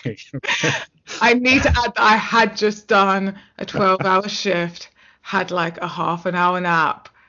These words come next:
Speaker 1: Okay.
Speaker 2: got ready
Speaker 1: <laughs>
Speaker 2: and come out and seen it.
Speaker 1: So it
Speaker 2: But
Speaker 1: wasn't all down to the
Speaker 2: it wasn't all down to it, but also, like, I can be really, really tired, and if a film is captivating enough, it doesn't matter how tired I am, I will stay awake.
Speaker 1: Yeah.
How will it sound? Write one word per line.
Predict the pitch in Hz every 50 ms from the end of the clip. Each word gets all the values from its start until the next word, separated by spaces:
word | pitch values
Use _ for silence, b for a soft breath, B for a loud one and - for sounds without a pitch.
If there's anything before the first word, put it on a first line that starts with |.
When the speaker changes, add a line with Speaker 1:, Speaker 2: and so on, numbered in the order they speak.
| b b b _
Speaker 1:
Okay. | 110 98 - - -
Speaker 2:
got | 170 170
ready | 180 170 170 165 165 165 160 160 156 151 -
Speaker 1:
<laughs> | - _ _
Speaker 2:
and | - 170
come | 170 180 190
out | - - - - -
and | 226 208
seen | 208 - 254 240 220 214
it. | 196 175 165 - - _ -
Speaker 1:
So | - 202
it |
Speaker 2:
But | 202 -
Speaker 1:
wasn't | - 123 127
all | 120 120 117 110 101
down | - 107 101 95 95 95
to | - - - 98 95 92 90 85 95 -
the | - 110 - -
Speaker 2:
it | 226 233 139 269
wasn't | 294 - 294 302
all | 302 - 330 339
down | 330 311 294 285 285 294
to | 269 269 302 285
it, | 254
but | 214 233 247
also, | - 247 247 247 - 247 233
like, | 226 - -
I | - 262
can | 254 269 262
be | 254 254 240
really, | 208 180 180 190 190 190 190 202
really | 185 190 190 202 196
tired, | 196 202 185 180 180 190 202 196
and | 196 180 185
if | 185 185 -
a | 196
film | 190 - - - 208 196 190 185
is | 180 175 175
captivating | - - 180 180 - - 180 170 175 170 165 - - 165
enough, | 165 160 170 165 185 196 196 -
it | - 175 165
doesn't | 170 165 165 156
matter | 160 165 160 160
how | 170 170 165
tired | 170 - 175 160 156 160 151
I | 170 170
am, | 170 170 147 156 170 143
I | 139
will | 139 139 156
stay | - - - - - -
awake. | - - - - - - - - - - _ _ _ _ _
Speaker 1:
Yeah. | 101 90 85